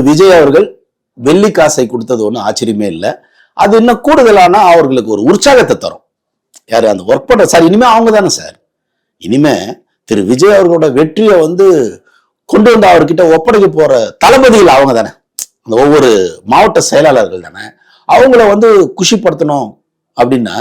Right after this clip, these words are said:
குஷி நாயகன் அதானே செய்வாரு. அவர்களை குஷிப்படுத்த வெள்ளியை கொடுத்துட்டாரு. ஏன்னா வெள்ளி விழா, அந்த படமும் வெள்ளி விழா, எது குஷியும் வெள்ளி விழா.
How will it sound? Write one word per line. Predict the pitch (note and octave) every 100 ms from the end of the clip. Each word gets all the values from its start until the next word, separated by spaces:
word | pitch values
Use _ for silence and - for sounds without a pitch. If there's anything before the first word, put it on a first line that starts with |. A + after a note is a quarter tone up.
| C#3 _ -
குஷி | F#3+ B3+
நாயகன் | A3+ F#3+ F#3 E3+
அதானே | D#3 E3+ C3+
செய்வாரு. | C3 A#2 E2 - _ _
அவர்களை | A#2+ B2 B2 C#3+
குஷிப்படுத்த | D3+ F#3+ E3 B2+ F#3 - _ _ _ - A#2+
வெள்ளியை | D3 D#3+ A2+
கொடுத்துட்டாரு. | G2+ - F2+ G2+
ஏன்னா | D#3+ D3
வெள்ளி | F3 G#3+
விழா, | G3+ E3
அந்த | E3+ F#3+
படமும் | G#3 G#3+
வெள்ளி | F3 E3+
விழா, | D3+ G#2 - B2+
எது | C#3+ E3+ F#3+
குஷியும் | E3 D#3+ G#3+ G#3
வெள்ளி | D#3 D3
விழா. | G#2+